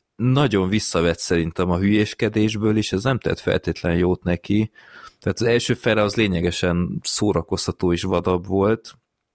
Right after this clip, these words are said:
Öm, ott már nagyon átment ilyen sablon szuperhősbe szerintem. És a filmnek a legnagyobb negatívuma szerintem pont ez a Harley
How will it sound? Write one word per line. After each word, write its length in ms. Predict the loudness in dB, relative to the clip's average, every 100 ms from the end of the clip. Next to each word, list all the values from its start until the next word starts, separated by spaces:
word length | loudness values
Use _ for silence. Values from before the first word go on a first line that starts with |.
| _ _ _ _ -20 -4
Öm, 500 | 0 2 2 2 0
ott 200 | -2 -2
már 160 | 0 0
nagyon 260 | 0 0 0
átment 520 | 0 -2 -2 -2 0
ilyen 520 | 0 2 0 -2 -6
sablon 760 | -2 0 0 0 0 0 -2 -4 _ _ _
szuperhősbe 1000 | -4 -4 -2 -4 0 -2 -2 0 0 -2 -6 -6
szerintem. 800 | -2 0 0 -2 -2 0 -2 -6 -20 -20 -18 -18 -18 -18 -18 -18 -16 -16 -16 -16 -16 -18
És 340 | -4 -2 0 -4
a 100 | -6 -6 _ _ -8
filmnek 500 | -2 0 2 0 2
a 60 |
legnagyobb 580 | 2 2 2 2 0 -2
negatívuma 640 | -2 0 -2 0 2 2
szerintem 480 | 0 0 -2 0 -4
pont 240 | -2 -2 -2
ez 120 | -2
a 60 | -2
Harley 400 | 0 0 -2